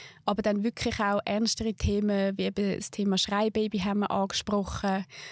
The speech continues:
Oder, äh, ja, «Was würdest du empfehlen? Wo kann ich, äh, mein Kind in die Schule schicken? Wie kann es zweisprachig aufwachsen?» Also das sind wirklich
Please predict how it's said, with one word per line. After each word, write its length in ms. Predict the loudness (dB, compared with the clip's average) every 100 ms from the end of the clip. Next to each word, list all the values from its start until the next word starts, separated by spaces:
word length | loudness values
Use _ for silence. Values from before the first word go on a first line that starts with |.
| -20 _
Oder, 340 | 0 2 0
äh, 360 | 2 2 0 -2
ja, 220 | -2 -2
«Was 200 | -2 -2
würdest 220 | 0 0
du 100 | 0
empfehlen? 720 | -2 0 2 2 4 2 2 2
Wo 160 | 0
kann 280 | 0 -2 0
ich, 240 | 0 0 -2
äh, 260 | -2 -2 -4 -10 -20 -20 -4
mein 100 | -2
Kind 380 | 0 2 2 2
in 80 | 0
die 80 |
Schule 260 | 0 2 2
schicken? 560 | 2 0 -2 -2 0 0
Wie 80 |
kann 160 | 0 0
es 120 | -2
zweisprachig 800 | 0 0 2 0 0 0 -2 -2
aufwachsen?» 760 | 0 0 2 2 2 -2 -2 0
Also 240 | 0 -2
das 160 | -2 -2
sind 160 | -2
wirklich 340 | -2 -2 -2